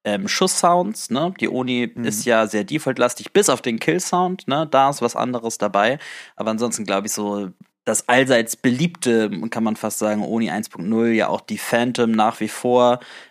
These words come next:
Speaker 1: ähm, die Go-To-Phantom von vielen Spielern. Und deswegen, ja, heiß erwartet und gerne genommen, diese zwei Punkt null Serie sieht super, super gut aus. Wie gesagt, auch wieder mit den Default-Schuss-Sounds und ich denke, dass es dann auch gut zur,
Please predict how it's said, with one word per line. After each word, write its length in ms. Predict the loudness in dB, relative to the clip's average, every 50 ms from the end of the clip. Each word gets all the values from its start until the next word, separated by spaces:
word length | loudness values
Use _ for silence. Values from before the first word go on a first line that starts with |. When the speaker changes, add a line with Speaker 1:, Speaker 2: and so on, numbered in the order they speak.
| _ -4
Speaker 1:
ähm, 680 | 0 0 2 2 2 2 2 2 0 0 -2 -4 -6 -6 -4
die 180 | -4 -4 2
Go-To-Phantom 1000 | 4 4 4 4 2 0 -2 -4 -4 -2 0 0 0 0 0 -2 -2 -2 -2 -2 -4
von 240 | -4 -4 -4 -4
vielen 340 | -4 -4 0 0 0 0 0
Spielern. 560 | -2 -6 -6 -2 0 2 2 2 2 0 -2 -8 -14 -20 -20 -20 -16 _ 0
Und 180 | 0 2 4
deswegen, 320 | 4 2 4 4 2 4 4
ja, 240 | 4 4 2 0 0
heiß 220 | 0 2 2 4 4
erwartet 420 | 4 4 6 4 4 4 2 0
und 180 | 0 0 0 2
gerne 300 | 2 2 4 4 2 2
genommen, 340 | 2 4 4 4 4 4 4
diese 200 | 2 2 0 0
zwei 260 | -2 0 2 2 2
Punkt 260 | 0 -2 -4 -4 -2 0
null 240 | 2 2 2 2
Serie 480 | 0 2 2 2 2 2 2 2 2 2
sieht 220 | 2 0 -2 -2
super, 420 | -2 -6 -6 -4 -4 2 2 2 4
super 240 | 4 2 2 2 0
gut 180 | 0 0 0 2
aus. 380 | 4 4 4 4 2 0 -6 -10 -16 -20 -20 -20 -20 -20 -20 _ _ _
Wie 80 | -4 -2
gesagt, 420 | 0 2 2 4 2 2 0 -2
auch 160 | -4 -4 -4 -2
wieder 180 | -2 -2 0
mit 160 | 0 0 0
den 140 | -2 -4 -6
Default-Schuss-Sounds 1080 | -4 -4 -6 -6 0 0 0 0 0 0 0 0 0 0 2 2 4 4 4 2 2 0
und 80 | -2 -4
ich 100 | -2 0
denke, 220 | 0 0 2 2
dass 120 | 2 0 0
es 60 | 0
dann 180 | -2 -2 0
auch 220 | 0 -2 -2 -4 -4
gut 240 | -8 -6 -4 -4 -4
zur, 640 | -4 -4 -4 0 2 2 4 4 4 4 4 2